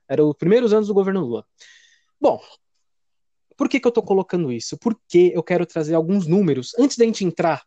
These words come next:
no fato, na questão do tiroteio, apesar de a gente não falar sobre exatamente esse tema, o que aconteceu em Campinas, ele só, na verdade,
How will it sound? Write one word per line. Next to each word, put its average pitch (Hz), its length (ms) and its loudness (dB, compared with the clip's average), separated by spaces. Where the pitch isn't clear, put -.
no 175 120 0
fato, 175 500 -4
na 139 80 -8
questão 160 500 -2
do 147 100 -2
tiroteio, 165 480 2
apesar 180 220 0
de 180 60 0
a - 20 0
gente 175 180 -4
não 202 160 2
falar 381 260 -4
sobre - 300 2
exatamente 226 580 2
esse - 300 -4
tema, 233 320 4
o 170 100 -4
que - 140 -4
aconteceu 208 500 0
em 175 60 -6
Campinas, 196 440 0
ele 214 120 0
só, 226 320 2
na 247 100 0
verdade, 214 400 2